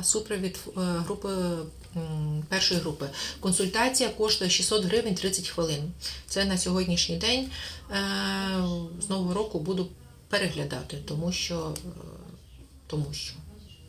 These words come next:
Ось, на сьогоднішній день шістсот гривень і тридцять хвилин, максимально швиденько все розбираємо, тому, м, знову ж таки, пишіть, е, в особисті повідомлення, або є, м, контакти в шапці профілю,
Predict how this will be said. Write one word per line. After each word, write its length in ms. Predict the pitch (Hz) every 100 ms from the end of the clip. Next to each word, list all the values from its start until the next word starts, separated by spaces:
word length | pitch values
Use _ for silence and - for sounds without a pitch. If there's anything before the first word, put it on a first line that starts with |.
| - - - - - - - -
Ось, 320 | - 156 - 180
на 80 |
сьогоднішній 440 | 180 226 233 185 180
день 160 | 214
шістсот 280 | 208 - 208
гривень 320 | 196 208 190
і 20 | 175
тридцять 320 | - - -
хвилин, 420 | 214 262 269 220
максимально 540 | 185 185 - 196 190
швиденько 400 | 180 185 180 180
все 160 | 175 180
розбираємо, 580 | 175 170 180 226 254 240
тому, 360 | - 175 202 208 - - - - - - - -
м, 460 | 208 190 180 175 170
знову 220 | 156 190 180
ж 60 |
таки, 240 | 160 151 160
пишіть, 520 | 170 170 180 202 180
е, 240 | 175 175
в 380 | 165 160 170 165 165
особисті 420 | 175 185 233 -
повідомлення, 600 | 170 175 220 233 202 180 170
або 140 | 175
є, 340 | 175 180 170 165 - - - -
м, 320 | 175 175 170
контакти 580 | 165 185 208 226 - 214
в 120 | 196
шапці 320 | - 190 -
профілю, 520 | 175 190 185 185 175